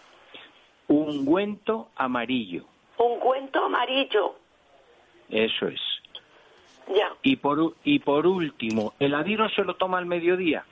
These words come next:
Speaker 2: Sí, al mediodía.
Speaker 1: Vale. Pues antes de la cena, antes
Speaker 2: Sí.
Speaker 1: de la cena, que se tome una cápsula de un producto que se llama Sinvarik.
Speaker 2: ¿De las varices?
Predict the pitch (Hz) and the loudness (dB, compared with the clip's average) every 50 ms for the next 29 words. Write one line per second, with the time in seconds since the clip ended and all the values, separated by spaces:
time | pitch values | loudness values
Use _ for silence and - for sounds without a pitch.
0 | - - - - - - - - - - 403 294 180 165 147 139 - - - - | -20 -20 -20 -18 -18 -18 -16 -8 -2 0 2 2 2 0 -2 -6 -12 -20 -20 -20
1 | - - - - - 160 165 156 127 - - 180 180 190 208 - - - - - | -20 -18 -12 -6 -4 -2 0 0 2 2 2 2 2 2 2 0 -4 -8 -12 -20
2 | _ _ _ - - - - - 123 123 120 - - - - - 160 190 226 240 | _ _ _ -20 -20 -20 -8 -2 0 0 0 0 -4 -8 -6 -4 -4 -2 -4 -6
3 | 233 - - 151 127 123 131 190 233 233 185 143 - - - 170 156 139 123 110 | -6 -4 -4 -4 -4 0 0 2 2 2 0 -4 -4 -4 -2 0 0 0 0 -2
4 | 104 139 214 262 - _ _ _ _ - 143 156 175 170 - - 208 208 - 156 | -4 -6 -8 -10 -14 _ _ _ _ -4 -4 -4 -4 -2 0 2 2 2 2 0
5 | 170 185 143 - - - 135 127 120 117 123 151 - _ - - - - - _ | 0 0 -2 -2 -2 -2 0 0 0 -2 -4 -8 -14 _ -20 -20 -20 -20 -16 _
6 | - 110 113 - - 123 - - 160 170 170 165 151 - _ - - 180 190 180 | -4 -4 -2 0 -2 -2 0 0 -2 0 -2 -4 -6 -6 _ -4 -2 0 0 0
7 | 175 165 - 190 190 - - - 185 175 165 156 156 156 151 147 147 139 160 175 | 0 0 0 -2 -2 -2 -6 -6 -4 -2 0 0 0 0 0 0 0 0 0 0
8 | - - 175 - 127 - - 131 135 143 160 170 165 156 - _ - - - - | 0 -2 -4 -2 -4 -2 0 0 0 0 0 -2 -4 -4 -8 _ -18 -16 -12 -6
9 | - - 185 190 196 196 185 - - - - - - 123 165 180 196 190 175 156 | 0 2 2 4 4 2 -2 -4 -6 -2 0 2 2 2 2 0 -2 -4 -4 -2
10 | 156 151 139 151 151 - - - - - - _ - - _ - - - - - | -2 -2 0 0 0 -2 -2 -8 -14 -14 -14 _ -20 -20 _ -20 -20 -20 -20 -20
11 | - - - - - - - - - - - 262 - - - 214 190 - 196 190 | -20 -20 -20 -20 -20 -20 -20 -20 -20 -20 -20 -18 -16 -4 -2 0 0 0 -2 -4
12 | 202 - - 240 247 302 - 339 - - - | -6 -6 -6 -4 -4 -2 0 0 0 -2 -4